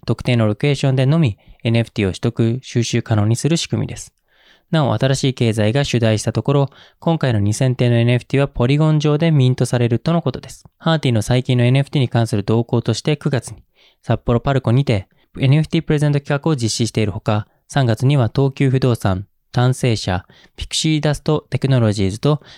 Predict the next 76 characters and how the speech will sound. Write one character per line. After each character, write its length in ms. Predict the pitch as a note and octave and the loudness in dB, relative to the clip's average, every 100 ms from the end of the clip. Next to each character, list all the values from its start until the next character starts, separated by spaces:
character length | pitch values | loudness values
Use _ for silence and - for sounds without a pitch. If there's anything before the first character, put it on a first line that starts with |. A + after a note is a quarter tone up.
| - | -4
共 200 | A#2+ A#2+ | 0 2
に 140 | A2+ | 2
エ 100 | G#2+ | 2
ヌ 80 | A#2+ | 2
エ 40 | D3 | 0
フ 80 | |
テ 120 | - D#3 | -2 -2
ィ 20 | |
ー 20 | |
配 200 | C#3+ D3 | 0 -2
布 140 | - | -2
に 100 | A2 | -2
よ 100 | G2 | 0
る 160 | B2+ D3+ - - | 0 -2 -6 -8
オ 160 | - C3+ | 0 2
ン 120 | D#3+ | 2
ラ 140 | D#3+ | 2
イ 80 | D#3 | 2
ン 80 | D3+ | 2
上 140 | D3 | 2
の 80 | C#3+ | 2
コ 120 | C#3 | 2
ミ 60 | A#2+ | 2
ュ 20 | C#3 | 2
ニ 60 | |
テ 120 | C#3 C3+ | 2 -2
ィ 60 | |
構 180 | - A2 | 0 -2
築、 280 | - - _ _ | -2 -10 _ _
お 80 | B2 | -2
よ 60 | A2+ | 0
び 140 | C3+ | 0
デ 200 | C3 D3+ | -2 0
ィ 100 | D#3+ | 2
ー 40 | E3 | 2
エ 40 | |
ッ 20 | |
ク 140 | - - | -2 -4
ス 120 | B2+ | 0
に 80 | A2 | 2
よ 80 | A#2 | 2
る 180 | D#3 - - | 0 -4 -4
空 200 | E3+ E3 | -2 0
間 240 | D#3+ D#3 | 0 0
の 160 | E3+ E3 | 0 0
新 120 | E3 | -2
た 100 | B2 | 0
な 100 | G#2 | -2
体 240 | - C3 | 0 -2
験 180 | C3 C3+ | 0 -2
価 120 | C#3 | -2
値 160 | C3+ - | -6 -6
創 240 | - C3 | 0 0
造 240 | C3+ C3+ C3 | 2 2 2
の 160 | D#3 | 0
検 300 | D#3 C3+ C3+ | 0 0 0
証 140 | - B2+ | 0 0
の 100 | B2 | 0
た 140 | C3 | 2
め 120 | B2 | 2
の 200 | A#2 D#3 - - - - | 2 0 -4 -20 -10 -2
実 100 | A2+ | -2
証 240 | - D#3 | 0 -2
実 180 | D#3 D#3+ | -2 -2
験 200 | B2+ C3 | 0 0
を 80 | C#3 | 0
東 200 | - C#3+ C#3 | -2 -2 0
急 160 | C#3 | -2
プ 100 | - | 0
ラ 100 | B2 | 0
ザ 100 | D3 | -2
渋 300 | - G#2+ A2 | -2 -2 0
谷 200 | G2+ G2 - - | 0 -2 -8 -8
一 380 | C3 - C#3 D3 | -6 -2 0 0
一 380 | - A2+ G2 - _ - | -2 -2 -2 -6 _ -10
一 320 | B2+ - - | -6 -6 -8